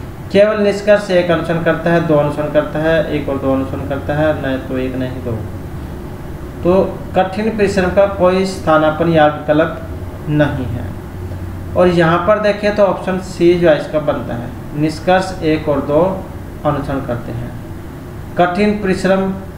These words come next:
सफलता की कुंजी है, क्योंकि जब तक आप मेहनत नहीं करोगे आप लक्ष्य को प्राप्त नहीं कर पाओगे, और लक्ष्य को पाने के छोटे रास्ते नहीं हैं। तो क्योंकि अगर आप एक छत पर भी चढ़ते हैं तब भी आपको,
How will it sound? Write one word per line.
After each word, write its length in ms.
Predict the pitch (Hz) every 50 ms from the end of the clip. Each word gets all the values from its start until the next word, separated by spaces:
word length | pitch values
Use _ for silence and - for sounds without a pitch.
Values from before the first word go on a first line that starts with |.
| -
सफलता 560 | - - - 165 160 - 156 151 - - 160 151
की 160 | 151 175 165
कुंजी 340 | - - 131 117 - - 123
है, 360 | - - - - - - -
क्योंकि 240 | 156 151 151 156 147
जब 240 | 156 151 151 147
तक 200 | - 165 156 165
आप 160 | 160 156 151 151
मेहनत 480 | 143 139 135 131 - - - 147 143 135
नहीं 160 | 139 139 139
करोगे 300 | 147 151 151 151 151 147
आप 180 | 135 127 - 131
लक्ष्य 280 | 127 123 - - 131
को 100 | 127 131
प्राप्त 300 | 127 131 123 120 117 120
नहीं 120 | 120 120 110
कर 80 | 113
पाओगे, 380 | - - - - - - - - - - - - - - - - - - - - - - - - -
और 60 | 175
लक्ष्य 720 | 175 175 185 190 190 190 190 - - 214 220 220 226 220 220
को 220 | 214 214 214 214
पाने 280 | 196 175 165 160 170 165
के 180 | 175 190 185
छोटे 320 | - 170 156 160 - 156 147
रास्ते 500 | 135 131 127 - - 165 165 185 202 202 - - - - - - - - - - - 147
नहीं 340 | 143 151 151 135 123 127 120
हैं। 240 | 120 117 117 - - - - - - - - - - - - - - - - - - - - - - - - - - - - - - - - - - - - - -
तो 100 | 139 131
क्योंकि 500 | 135 156 160 156 160 175 175 175 170 170 165 165 170 - - - - - - - - - - -
अगर 240 | 147 143 151 151 156
आप 220 | 156 151 151 156
एक 180 | 156 151 147 -
छत 200 | - 151 151 - -
पर 100 | 160 151
भी 120 | 156 151
चढ़ते 280 | - 147 135 - - 156
हैं 180 | 160 160 -
तब 180 | 160 151 147 139 -
भी 60 | 151
आपको, 640 | 143 135 131 - - 143 143 147 147 147 - -